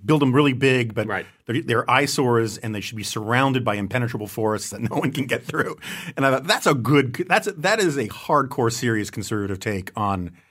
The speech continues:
Speaker 1: you know, compromising with the need for
Speaker 2: Right.
Speaker 1: improvement, <laughs> but at the same time, hide out, hide it out there.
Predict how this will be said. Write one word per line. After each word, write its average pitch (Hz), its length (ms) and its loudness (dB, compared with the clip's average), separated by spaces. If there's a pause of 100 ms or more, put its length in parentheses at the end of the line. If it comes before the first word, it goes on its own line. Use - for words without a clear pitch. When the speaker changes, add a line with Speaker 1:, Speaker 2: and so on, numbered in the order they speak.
(220)
Speaker 1:
you - 60 -2
know, 110 80 0
compromising 185 600 4
with 156 120 2
the 107 80 -2
need 127 580 2
for 98 220 -8 (240)
Speaker 2:
Right. - 140 -4
Speaker 1:
improvement, 147 720 4
<laughs> - 20 -14
but 147 120 2
at 123 80 -4
the 123 80 -6
same 127 160 -2
time, 120 160 -2
hide 113 80 0
out, 123 300 -2
hide 123 160 -6
it 120 80 -6
out 147 160 0
there. 104 160 -4